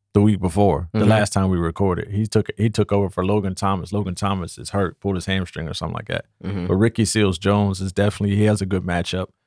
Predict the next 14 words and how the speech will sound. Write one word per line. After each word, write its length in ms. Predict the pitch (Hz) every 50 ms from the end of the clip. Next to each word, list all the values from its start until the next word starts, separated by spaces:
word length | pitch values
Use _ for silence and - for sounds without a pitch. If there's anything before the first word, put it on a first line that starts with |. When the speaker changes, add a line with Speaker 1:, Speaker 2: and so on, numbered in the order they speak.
| _ _ _ _ _ _ -
Speaker 1:
And, 160 | 92 95 92
uh, 100 | 90 87
he 160 | 92 107 117
led 160 | 113 113 104 95
the 80 | 95
team 260 | 85 - 101 104 101
in 60 | 95 87
targets 540 | - 98 95 98 98 95 85 73 - - -
and 240 | 90 98 95 95 90
yards, 340 | 95 101 117 120 104 -
I 100 | 82 78
think, 300 | 78 - 104 104 90 - -
'cause, 200 | - 87 82 - _
uh, 200 | - 69 - -